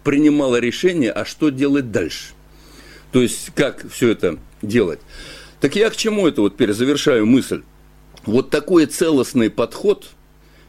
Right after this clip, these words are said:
когда из совокупности всевозможных факторов, э,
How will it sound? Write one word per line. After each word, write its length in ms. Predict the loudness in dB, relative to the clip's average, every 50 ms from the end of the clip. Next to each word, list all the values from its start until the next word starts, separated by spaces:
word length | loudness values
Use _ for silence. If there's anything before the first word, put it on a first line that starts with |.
| _ _
когда 380 | -2 0 0 0 0 2 2 2
из 200 | 2 0 -2 -2
совокупности 1080 | -4 -2 0 2 2 2 0 -2 -4 -6 -8 -2 0 0 0 0 -2 -2 -4 -2 -2 -4 -8 -16 -20 -14
всевозможных 800 | -4 0 0 2 2 2 0 2 2 2 2 2 0 0 -2 -2 -4
факторов, 560 | -4 -4 -4 -4 -4 -4 -4 -4 -4 -4 -8 -14 -20 -20 -20 -20 -20 -20 _ -20 -20 -20 -20 -20 -20 -20 -20 -20 -20 -20 -20 -10
э, 640 | -4 -2 0 2 2 2 0 0 0 0 0 0 -2